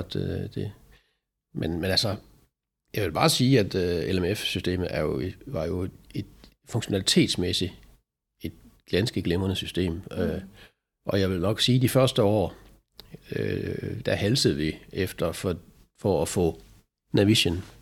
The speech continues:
Speaker 1: og vores brancheløsning til at, at kunne det samme, som L M F kunne.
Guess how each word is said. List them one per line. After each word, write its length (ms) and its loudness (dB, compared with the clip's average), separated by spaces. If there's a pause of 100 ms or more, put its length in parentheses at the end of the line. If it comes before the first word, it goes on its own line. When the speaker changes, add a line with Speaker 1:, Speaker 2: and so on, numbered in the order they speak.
(220)
Speaker 1:
og 160 -2
vores 220 0
brancheløsning 680 -2 (140)
til 260 2
at, 140 2 (320)
at 100 -8
kunne 240 6
det 100 6
samme, 280 -2
som 220 -2
L 180 0
M 60 -2
F 40 -12
kunne. 260 -6